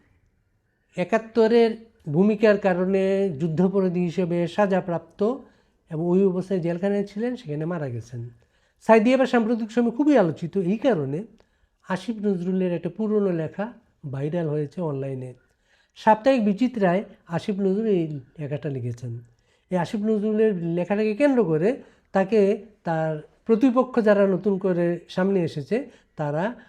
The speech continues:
আহ, সা-, আসিফ নজরুল রয়ের এজেন্ট, এটা প্র-, প্রকাশের জন্য, প্রমাণের জন্য এই, এই লেখাটা সামনে এনেছে যে রয়ের এজেন্ট ছাড়া কেউ এরকম লেখা লিখতে পারে না।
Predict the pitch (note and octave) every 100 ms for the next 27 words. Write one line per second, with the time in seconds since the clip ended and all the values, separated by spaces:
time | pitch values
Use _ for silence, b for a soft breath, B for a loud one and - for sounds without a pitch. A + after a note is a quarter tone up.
0 | B - D#3 - F#3+ E3+ E3 - D#3 G3
1 | F#3+ E3+ G#3 E3 E3+ A3 G#3+ F3+ C#3+ A3
2 | B3 - b b F3 F#3 F3 - F3 E3
3 | - F#3 G#3+ A3 A3+ A3+ A#3 A#3 F#3 G3
4 | G#3 A3 G#3+ A3+ B3 D#4+ D#4+ b b _
5 | _ - A3 G#3 F3+ E3+ F3+ E3 F3 F#3+
6 | F3+ F3 E3+ E3+ E3+ A3 C#4+ B B D#3
7 | E3 G#3+ D4 C4 G3 F#3+ F#3 F#3 E3+ E3+
8 | D3+ D#3 D#3+ D3 D3+ F3 - F3 C#3 B2+
9 | B2